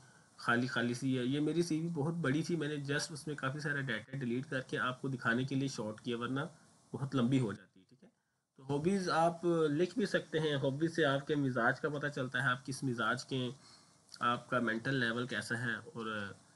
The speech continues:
reference के बारे में मैं detail में बता चुका हूँ कि हर जगह पे जहाँ पे आपको पता ही नहीं है वहाँ पे reference नहीं देना, जहाँ पर मांगा जाएगा वहाँ पर फिर आपने reference जो है वो देना है।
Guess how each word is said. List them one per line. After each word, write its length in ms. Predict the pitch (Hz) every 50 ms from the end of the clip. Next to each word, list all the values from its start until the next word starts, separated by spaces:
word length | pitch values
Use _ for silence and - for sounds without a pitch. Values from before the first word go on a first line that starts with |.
| _ _ _ _ _ -
reference 380 | 117 117 117 - - 147 139 -
के 80 | 143
बारे 220 | 131 120 117 123 127
में 100 | 131 131
मैं 240 | 131 131 127 123
detail 300 | 127 120 117 123 123 123
में 120 | 127 127 120
बता 200 | 127 - 107 107
चुका 240 | 110 - - 127 120
हूँ 180 | 127 131 127
कि 60 | 135
हर 280 | 120 101 123 131 135 139
जगह 280 | 135 131 123 127 127 123
पे 300 | 127 123 120 120 127 127
जहाँ 280 | - - 113 113 120
पे 120 | 117 - 131
आपको 280 | 120 113 - - 120
पता 240 | - 135 127 - 139
ही 80 | 139 135
नहीं 140 | 135 127
है 60 | 127 127
वहाँ 220 | 123 113 110 113
पे 140 | - 123 120
reference 380 | 117 107 101 - 127 123 113 -
नहीं 180 | 110 113 127 131
देना, 220 | 131 123 120 123
जहाँ 260 | 123 127 107 120 120
पर 120 | 120 131 123
मांगा 360 | 120 110 101 107 110 120 123
जाएगा 480 | 123 123 120 120 123 117 110 92 - - - - - - - _ _ _ _ 123
वहाँ 180 | 117 110 147 143
पर 140 | 127 120
फिर 180 | 135 - 131 123
आपने 240 | 110 107 - 117 117
reference 440 | 107 104 98 95 - 120 117 117 120
जो 80 | 117
है 100 | 110 113
वो 120 | 117 120 110
देना 300 | 101 98 98 104 107 107
है। 220 | 107 98 -